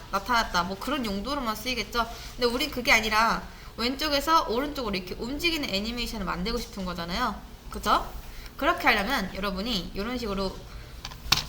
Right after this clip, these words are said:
움직이셔야 됩니다. 자, 위드 값을 조정해야 돼요. 위드 값. 위드 값이 그냥 기본은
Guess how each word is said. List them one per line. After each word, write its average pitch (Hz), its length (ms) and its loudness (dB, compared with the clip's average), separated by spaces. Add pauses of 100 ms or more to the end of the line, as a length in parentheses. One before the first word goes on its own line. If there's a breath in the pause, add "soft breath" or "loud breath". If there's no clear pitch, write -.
(240)
움직이셔야 185 460 -4
됩니다. - 280 -6 (200)
자, 170 220 -4
위드 269 320 0
값을 220 280 -4
조정해야 185 420 -4
돼요. 170 200 -8
위드 175 240 -10
값. 170 120 -10 (200)
위드 226 280 0
값이 269 560 0
그냥 240 380 -2
기본은 277 840 -2